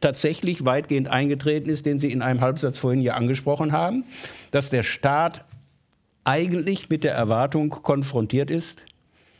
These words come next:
für alles und jedes die Letztverantwortung für akzeptable Lebensbedingungen zu übernehmen. Damit ist er vermutlich hoffnungslos überfordert. Aber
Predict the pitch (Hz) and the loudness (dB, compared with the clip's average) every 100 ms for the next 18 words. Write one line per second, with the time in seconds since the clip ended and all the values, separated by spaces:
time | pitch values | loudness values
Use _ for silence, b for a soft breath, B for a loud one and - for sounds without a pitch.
0 | b - 139 131 135 160 147 - 139 131 | b -2 0 0 0 0 -2 -2 0 2
1 | 113 120 139 143 143 - - - 120 123 | 2 2 2 0 -2 -8 -14 -10 -2 0
2 | 120 - 117 151 - - - 139 117 123 | 0 0 -2 -2 -6 -10 -2 0 2 2
3 | 135 127 127 131 139 143 143 - - 135 | 0 0 0 2 0 0 -4 -8 -2 0
4 | - 123 - - 123 - 107 113 131 123 | 0 -2 -2 -2 -2 0 0 2 0 -2
5 | 120 107 98 - 90 85 82 - 82 80 | -2 -2 -2 -4 -4 -4 -6 -6 -6 -6
6 | 73 80 - B B B B B B B | -10 -14 -20 B B B B B B B
7 | B - 107 110 131 - 135 127 - 113 | B -10 -2 0 0 -2 0 0 0 0
8 | 120 117 98 123 - 151 151 170 190 185 | 0 -2 0 0 0 -2 -2 -2 -2 -6
9 | - 165 151 143 156 185 208 - - B | -6 -2 0 0 0 0 -2 -4 -14 B
10 | B B B B B B - 139 139 131 | B B B B B B -2 2 2 0